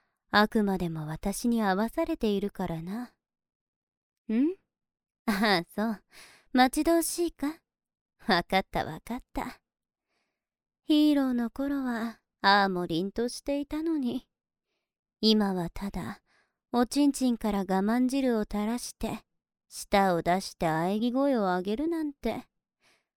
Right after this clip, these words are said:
まったく、みっともないぞ。ま、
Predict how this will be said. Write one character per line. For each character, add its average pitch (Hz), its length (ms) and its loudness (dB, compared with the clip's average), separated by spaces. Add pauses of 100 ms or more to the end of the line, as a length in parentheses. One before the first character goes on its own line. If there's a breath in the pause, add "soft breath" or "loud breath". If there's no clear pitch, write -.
(140)
ま 247 220 2
っ - 60 -8 (360)
た 311 160 -6
く、 - 260 -2 (420)
み 196 300 0
っ - 60 -20
と 214 140 2
も 226 180 4
な 240 160 2
い 220 100 0
ぞ。 240 280 -4 (1160)
ま、 247 360 -6